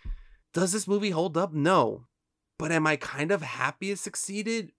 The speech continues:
for the creators? Yeah, a little bit. I mean, not Harvey Weinstein, fuck 'em. But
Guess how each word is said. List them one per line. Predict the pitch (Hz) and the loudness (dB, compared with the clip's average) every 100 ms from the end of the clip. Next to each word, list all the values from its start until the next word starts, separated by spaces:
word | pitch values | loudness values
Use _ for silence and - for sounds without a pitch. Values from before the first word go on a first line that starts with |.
| _ | _
for | - - | -8 -2
the | 160 | -2
creators? | 151 - 135 156 202 214 170 | -2 -4 -2 0 0 -4 -4
Yeah, | 294 349 | -2 0
a | 123 | -2
little | 123 240 320 | 0 -2 -2
bit. | 123 104 - - | -4 -8 -10 -12
I | 180 | -8
mean, | 190 147 | -4 -2
not | 190 185 | 2 2
Harvey | 151 127 107 | 2 0 0
Weinstein, | 110 151 - 92 | -4 -6 -6 -12
fuck | - 156 160 | -2 -2 -2
'em. | 107 123 _ _ - - _ | -10 -16 _ _ -20 -20 _
But | 135 135 - | 4 4 2